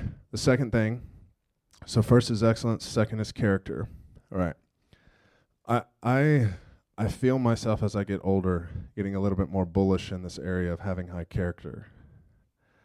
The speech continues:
Um, I'm nervous. I'm only thirty-seven, but when I hear the younger generation talk, it makes me nervous about how watered down purity and righteous living is.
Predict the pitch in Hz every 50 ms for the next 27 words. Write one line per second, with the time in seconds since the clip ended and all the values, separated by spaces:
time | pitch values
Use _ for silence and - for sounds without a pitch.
0 | _ _ _ _ _ _ - - 98 95 95 92 90 87 87 87 90 87 - -
1 | - - - - - - - - _ _ _ _ _ _ _ _ _ 98 107 117
2 | 117 113 113 117 113 117 117 117 110 98 92 87 90 92 - - - - - -
3 | - _ _ 101 104 110 113 123 123 117 - - 117 110 110 98 - - 110 98
4 | 90 92 90 - - - - - _ - 104 101 104 101 101 101 101 - - -
5 | 123 117 120 117 113 104 98 101 104 104 104 104 101 104 101 98 95 92 95 95
6 | - - 90 90 90 - - - 101 95 90 85 - - - - - - _ _
7 | _ _ _ _ _ _ _ _ - 101 98 92 90 92 101 104 - - - 101
8 | 95 90 90 90 87 85 82 - - - 113 - - - - _ _ - _ _
9 | _ _ _ _ _ _ _ _ _ _ _ _ _ _ _ _ _ - 101 95
10 | 85 85 95 98 98 87 - - - 107 101 95 90 87 85 87 90 95 98 101
11 | 98 95 92 90 95 95 92 92 90 87 - - - - 92 90 92 95 90 95
12 | 95 95 98 98 95 - - - _ _ _ _ 87 90 87 85 90 90 87 -
13 | - 92 85 - - 87 85 85 85 85 92 110 - - - -